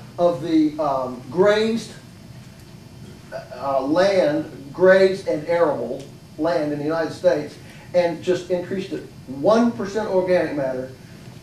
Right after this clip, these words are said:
that would be, spread over all those acres, that would be the number of gigatons of carbon that have been, uh, put out since, you know, eighteen twenty.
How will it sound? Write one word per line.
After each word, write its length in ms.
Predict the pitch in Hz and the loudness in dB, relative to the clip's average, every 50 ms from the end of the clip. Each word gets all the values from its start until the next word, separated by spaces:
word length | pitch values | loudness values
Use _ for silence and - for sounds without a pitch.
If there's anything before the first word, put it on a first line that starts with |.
| - - | -4 2
that 300 | 147 185 202 202 - 185 | 4 6 6 6 4 2
would 180 | 170 147 139 | -2 -2 0
be, 440 | - 226 233 202 175 151 156 156 - - - - - | 2 4 4 4 4 2 0 -2 -4 -10 -16 -18 -18
spread 220 | - - - 208 202 | -14 -2 4 6 6
over 180 | 202 196 196 | 8 8 8
all 240 | 190 185 208 214 220 | 8 6 6 6 6
those 100 | 214 226 | 6 6
acres, 360 | 226 226 226 226 - 170 156 | 4 4 4 2 0 -2 0
that 160 | 196 202 185 175 | 0 0 0 -2
would 140 | 175 156 | -4 -2
be 400 | 175 220 233 208 185 170 - - - - - - - - | -2 0 0 0 0 -2 -4 -8 -12 -16 -20 -20 -8 -4
the 140 | 156 170 170 | -2 0 4
number 320 | 180 196 208 - 202 - | 6 6 6 4 2 -2
of 160 | 165 147 - | -4 -4 -2
gigatons 480 | 190 202 190 180 - - 180 180 175 175 | -2 -2 -2 -2 -2 -2 -2 -2 -2 -2
of 100 | 151 - | -4 -8
carbon 560 | - - 214 196 190 185 175 147 147 143 - - - - - - - - | -8 -4 -2 0 2 0 0 0 -4 -8 -10 -14 -18 -20 -20 -20 -14 -10
that 100 | - 160 | -8 -6
have 160 | - 151 143 - | -6 -6 -6 -6
been, 260 | 156 151 143 - - - - - - - | -4 -6 -6 -6 -10 -14 -18 -16 -10 -4
uh, 180 | 139 139 - - | -2 -2 -2 -2
put 180 | - - - - | 0 0 2 2
out 280 | - 160 156 151 - | 4 2 0 -2 -4
since, 260 | - 156 135 - - - - | -8 -10 -12 -12 -14 -14 -10
you 60 | 156 | -6
know, 120 | 135 135 135 | -4 -4 -4
eighteen 420 | 143 135 127 - - 135 127 120 113 - - - - - - | -6 -8 -10 -10 -10 -8 -8 -8 -10 -12 -16 -18 -16 -14 -10
twenty. 180 | 160 - - | -10 -10 -10